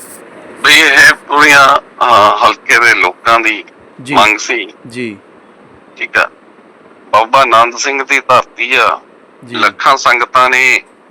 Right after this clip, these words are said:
Speaker 1: ਇੱਥੇ ਆਉਣਾ ਹੁੰਦਾ ਵਾ।
Speaker 2: ਜੀ।
Speaker 1: ਹਰ ਬਰਸੀ ਦੇ ਉੱਤੇ, ਤੇ ਉਸ ਕਰਕੇ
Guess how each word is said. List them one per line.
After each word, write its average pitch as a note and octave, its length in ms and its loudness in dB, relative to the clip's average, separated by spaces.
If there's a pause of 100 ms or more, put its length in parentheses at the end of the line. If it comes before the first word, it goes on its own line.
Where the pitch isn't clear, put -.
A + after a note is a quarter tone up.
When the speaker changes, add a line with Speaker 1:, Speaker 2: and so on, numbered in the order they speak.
(280)
Speaker 1:
ਇੱਥੇ C3+ 260 -4
ਆਉਣਾ A2 300 2
ਹੁੰਦਾ A#2 300 0
ਵਾ। G2 260 2 (320)
Speaker 2:
ਜੀ। A2 220 -18 (600)
Speaker 1:
ਹਰ C#3+ 100 0
ਬਰਸੀ B2 400 -2
ਦੇ C3 100 -4
ਉੱਤੇ, A#2+ 360 -2
ਤੇ C3 120 -2
ਉਸ C#3 300 -6
ਕਰਕੇ C3+ 800 -2